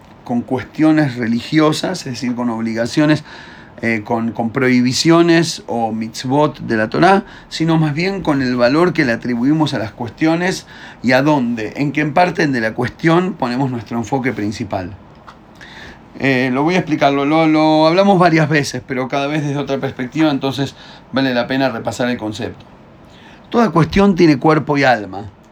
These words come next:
lo que en la Kabbalah se llama cuer-, eh, luz y recipiente. La luz es la vida interna, la fuerza, el alma, el valor, el juguito, la sangre de las venas, el mensaje del libro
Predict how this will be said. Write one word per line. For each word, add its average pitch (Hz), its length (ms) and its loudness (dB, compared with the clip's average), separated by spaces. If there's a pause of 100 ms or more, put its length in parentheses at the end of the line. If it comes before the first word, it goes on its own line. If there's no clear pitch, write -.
(520)
lo 123 160 -4
que 123 60 -6
en 123 80 -4
la 120 80 -2
Kabbalah 123 320 -2
se 135 80 -8
llama 143 360 -2
cuer-, 160 400 0
eh, 113 400 -6 (680)
luz 180 540 2 (320)
y 135 120 0
recipiente. 110 880 -2 (720)
La 113 120 0
luz 165 520 2
es 120 100 0
la 117 140 2
vida 127 200 2
interna, 160 720 2
la 123 120 -4
fuerza, 147 640 0
el 113 160 -2
alma, 123 480 2
el 110 180 -2
valor, 143 600 0
el 113 120 -4
juguito, 131 640 -2
la 113 140 -4
sangre 120 340 0
de 101 60 -4
las 107 160 -2
venas, 131 480 -2 (640)
el 120 100 -2
mensaje 120 540 0
del 117 220 0
libro 135 500 2